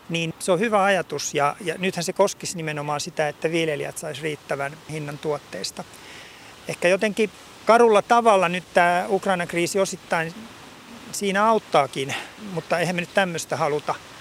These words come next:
että tämä olisi se tapa, millä ruoan hinta nousee ja alkutuottajakin saisi sitten enemmän, mut saa nyt nähdä, miten siinä käy. Mut et se yleinen ongelma tässä on se, että useimpien elintarvikkeiden hinnasta se alkutuotteen hintaosuus on hyvin pieni.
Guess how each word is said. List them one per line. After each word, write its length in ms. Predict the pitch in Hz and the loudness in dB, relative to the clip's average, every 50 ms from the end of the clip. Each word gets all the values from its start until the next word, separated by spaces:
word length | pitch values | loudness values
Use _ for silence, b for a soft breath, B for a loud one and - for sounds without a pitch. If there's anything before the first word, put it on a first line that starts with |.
| B B B B B B B B - - | B B B B B B B B -12 -10
että 140 | 160 - 170 | -8 -4 2
tämä 200 | 151 190 185 175 | 4 6 6 6
olisi 220 | 165 151 151 - | 6 4 0 -2
se 80 | - 160 | -4 -2
tapa, 380 | - - 156 147 - 170 147 143 | 2 2 2 2 4 2 0 0
millä 300 | 147 147 143 143 156 180 | 0 -4 -6 -6 -8 -2
ruoan 200 | 170 156 147 147 | 0 2 2 2
hinta 200 | 151 160 147 - | 0 -4 -6 -6
nousee 300 | 151 151 151 143 - 160 | -4 -4 -4 -6 -4 -4
ja 80 | 147 143 | -4 -4
alkutuottajakin 600 | 151 - - 156 - 147 147 - - 156 143 160 | -4 -6 -8 -8 -8 -8 -6 -6 -6 -6 -6 -6
saisi 300 | - - 165 156 151 - | -8 -6 -6 -8 -8 -8
sitten 300 | - 165 - - 165 160 | -10 -10 -10 -8 -6 -4
enemmän, 260 | 156 156 151 147 151 | -4 -4 -6 -8 -8
mut 160 | 156 160 165 - - - - 233 | -8 -8 -10 -10 -14 -18 -16 -8
saa 180 | - - 160 | -4 -2 -2
nyt 100 | 160 165 | 0 2
nähdä, 240 | 170 180 165 170 175 | 2 2 2 0 -2
miten 260 | 147 151 143 156 156 | -4 -4 -4 -4 -6
siinä 220 | 143 156 156 156 151 | -6 -6 -8 -10 -6
käy. 380 | - - 180 170 151 143 147 - B B B B B B B B B B - | -4 0 0 0 0 -2 -4 -8 B B B B B B B B B B -4
Mut 100 | 180 170 | 0 0
et 100 | 185 - | 0 0
se 200 | - 190 185 - - - | 0 -4 -4 -6 -6 -4
yleinen 380 | 202 226 240 233 214 202 190 208 | 0 2 2 2 2 2 2 2
ongelma 380 | 220 233 220 202 175 165 160 | 0 0 0 -2 -2 -4 -2
tässä 380 | - 175 185 170 - - 180 170 | 0 0 0 0 -2 -4 -6 -6
on 80 | 165 | -6
se, 240 | 147 - 196 190 180 | -4 -2 2 2 2
että 340 | 175 - - - - 165 156 - - - - - - - - - - | 2 0 -2 -4 -4 -4 -4 -6 -10 -20 -20 -20 -20 -20 -20 -12 -8
useimpien 640 | 208 180 - 208 185 175 165 - 165 160 151 165 202 214 | -8 -4 -2 -2 -2 -2 -2 0 0 0 -2 -4 -6 -6
elintarvikkeiden 600 | 180 180 180 175 165 165 - - 175 156 160 165 | -6 -4 -2 -2 -2 -2 -2 0 0 0 0 0
hinnasta 480 | 175 180 175 170 - - - 156 151 - - | 0 -2 -2 -4 -6 -4 -2 -2 -2 -2 -6
se 300 | - - - 170 151 156 - | -6 -2 0 0 0 0 2
alkutuotteen 840 | 190 175 180 - 190 160 - 151 143 - - - 165 143 143 127 - - 131 | 2 2 2 2 -2 -2 0 0 0 -2 -2 -4 -4 -4 -4 -6 -10 -8 -4
hintaosuus 1080 | 165 180 165 160 151 - - 143 - - - - 160 160 160 - - 160 139 127 - | -4 -2 -2 -4 -2 0 0 0 0 -4 -2 2 2 2 2 0 -2 -6 -8 -8 -8
on 100 | 147 135 | -8 -8
hyvin 280 | 143 151 139 147 143 139 - - | -8 -8 -8 -8 -10 -10 -12 -10
pieni. 440 | - 165 147 139 135 131 131 143 156 | -10 -8 -6 -6 -6 -6 -8 -10 -14